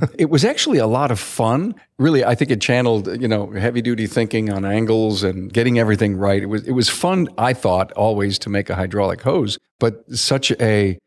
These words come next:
a critical piece today in fluid powers, how much fluids we run through our vehicles and stuff, and especially at the heavy-duty end. Anything new in hydraulics and fluids?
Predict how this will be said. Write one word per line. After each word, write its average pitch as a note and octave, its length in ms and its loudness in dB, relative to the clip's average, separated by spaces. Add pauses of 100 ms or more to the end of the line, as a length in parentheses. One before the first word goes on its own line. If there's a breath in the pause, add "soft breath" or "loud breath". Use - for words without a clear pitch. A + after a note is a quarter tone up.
(160)
a G#2+ 140 0
critical D3+ 520 0
piece - 380 -2
today F2 500 0
in F#2 240 0
fluid C#3 380 2
powers, - 560 -8 (100)
how G2 140 -4
much A2+ 180 -2
fluids B2 540 0
we F#2+ 220 0
run F#2+ 280 0
through F#2+ 180 -4
our F2+ 100 -2
vehicles - 480 -2
and - 100 -4
stuff, - 320 0
and G2+ 100 0
especially G#2 400 2
at F2+ 80 0
the F#2 80 0
heavy-duty F#2+ 540 2
end. - 240 -10 (180)
Anything C3+ 340 2
new B2 480 0
in B2 180 2
hydraulics C#3+ 580 -4
and A2 120 -6
fluids? G#3 440 -6